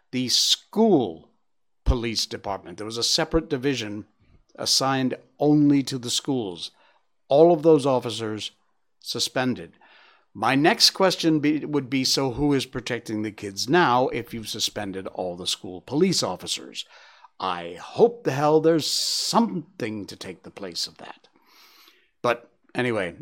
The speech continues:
it is not the entire Uvalde Police Department. It is the Uvalde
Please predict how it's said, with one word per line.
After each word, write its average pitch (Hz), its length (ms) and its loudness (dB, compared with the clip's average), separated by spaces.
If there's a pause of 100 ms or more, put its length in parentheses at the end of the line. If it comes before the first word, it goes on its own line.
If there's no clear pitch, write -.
it 113 160 -4
is 113 120 -6
not 139 240 2
the 131 120 0
entire 120 360 0
Uvalde 104 520 -6
Police 117 260 -6
Department. 110 440 -6
It 104 120 -10
is 104 200 -12
the 101 120 -10
Uvalde 98 680 -8